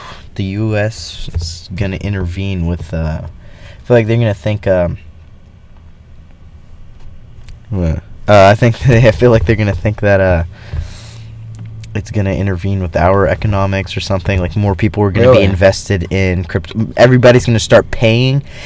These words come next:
Speaker 1: 'cause if everybody starts paying in, uh, Bitcoin and it's, uh, it doesn't have a, a regulated central bank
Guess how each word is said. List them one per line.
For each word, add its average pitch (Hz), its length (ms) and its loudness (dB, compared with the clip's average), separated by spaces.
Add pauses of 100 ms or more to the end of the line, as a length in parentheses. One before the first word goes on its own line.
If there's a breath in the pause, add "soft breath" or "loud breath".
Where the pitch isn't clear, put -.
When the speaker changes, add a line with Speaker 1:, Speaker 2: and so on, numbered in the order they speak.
(120)
Speaker 1:
'cause 143 140 4
if 147 100 2
everybody 165 320 8
starts 170 220 2
paying 160 320 4
in, 123 240 2
uh, 117 140 6
Bitcoin 95 540 0
and 98 140 0
it's, 85 220 -8
uh, 117 160 6
it 104 80 0
doesn't 120 280 4
have 117 260 4 (160)
a, 101 60 2
a 104 40 2
regulated 104 720 0
central 104 340 -2
bank 90 440 -2